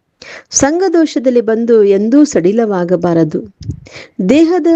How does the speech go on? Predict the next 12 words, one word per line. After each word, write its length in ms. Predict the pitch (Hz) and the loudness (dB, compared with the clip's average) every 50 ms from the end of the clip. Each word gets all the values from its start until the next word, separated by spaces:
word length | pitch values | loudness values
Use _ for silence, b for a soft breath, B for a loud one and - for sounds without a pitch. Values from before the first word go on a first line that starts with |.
| 311 | 0
ಅಭಿಮಾನದಲ್ಲಿ 680 | 247 196 185 214 208 208 202 202 214 220 220 214 202 190 | 0 -2 -4 -4 -2 -2 -2 -4 -2 -2 -2 0 0 0
ಬಂದು 500 | 185 185 185 196 208 214 208 180 170 - | 0 0 -2 -2 0 2 2 2 2 2
ಯಾರದೇ 500 | - 185 190 202 202 214 214 254 302 311 | 0 0 2 2 0 0 2 2 2 2
ನಾಮರೂಪದಲ್ಲಿ 800 | 262 226 190 190 202 196 196 190 185 - 196 170 175 185 185 185 | 2 0 -2 -4 -2 -2 -2 -2 -4 -4 -4 -2 -2 0 0 0
ಸಿಕ್ಕಿ 380 | 170 - - - - - 285 277 | -2 -4 -8 -6 -2 0 2 2
ಹಾಕಿಕೊಳ್ಳಬಾರದು. 920 | 240 214 196 - - 196 - 208 185 185 185 170 175 170 165 165 160 175 175 - _ _ _ _ _ _ _ _ _ _ _ b b b b b | 2 0 -2 -2 -6 -4 -2 0 0 0 0 0 0 0 -2 -2 -4 -8 -12 -14 _ _ _ _ _ _ _ _ _ _ _ b b b b b
ಸೆಕೆಂಡ್ 440 | - - 190 180 - 185 175 175 175 | -4 -4 -4 -2 -2 -4 -6 -6 -6
ಪಾಯಿಂಟ್, 340 | - 180 175 196 233 247 233 _ _ _ _ b b b b b b b | -6 -4 -4 -4 -4 -6 -10 _ _ _ _ b b b b b b b
ಮನೆಯ 420 | 208 226 - 285 339 359 359 359 349 | 0 0 2 2 2 2 0 0 0
ನೆನಪಿನ 580 | 339 294 240 220 226 254 262 262 - 277 269 269 277 269 | 0 0 0 0 0 -2 -2 -2 -2 0 0 2 2 2
ಜೊತೆ 300 | 226 196 185 180 - 202 | 2 0 0 0 0 0
ಜೊತೆಗೆ 560 | 190 202 196 - 196 185 185 214 208 190 160 | 0 0 0 2 0 2 4 2 2 2 0